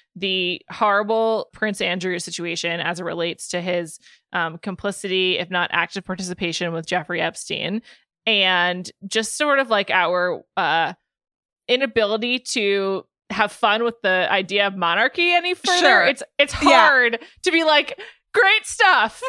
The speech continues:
Speaker 2: <laughs> I was gonna add the pointlessness of the monarchy as, like, a, a residual effect of, you know, empire,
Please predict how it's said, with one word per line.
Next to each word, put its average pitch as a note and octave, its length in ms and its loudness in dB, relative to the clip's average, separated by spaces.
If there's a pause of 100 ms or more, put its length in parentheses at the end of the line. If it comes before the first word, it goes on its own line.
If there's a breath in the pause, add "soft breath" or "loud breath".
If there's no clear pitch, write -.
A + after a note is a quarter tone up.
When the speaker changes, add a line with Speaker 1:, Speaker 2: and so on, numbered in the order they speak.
Speaker 2:
<laughs> - 200 -8
I C4+ 40 4
was D4+ 120 2
gonna F4 160 4
add B3+ 200 6
the B3+ 80 6
pointlessness B3 640 2
of A#3 100 4
the A#3 80 2
monarchy G3+ 560 2
as, F3+ 180 0
like, F3+ 220 -2
a, E3 300 2
a E3+ 280 2
residual F3+ 880 -2 (300)
effect G#3 460 0
of, F3 320 -2 (240)
you G#3+ 140 0
know, E3 160 0
empire, D#3 540 -4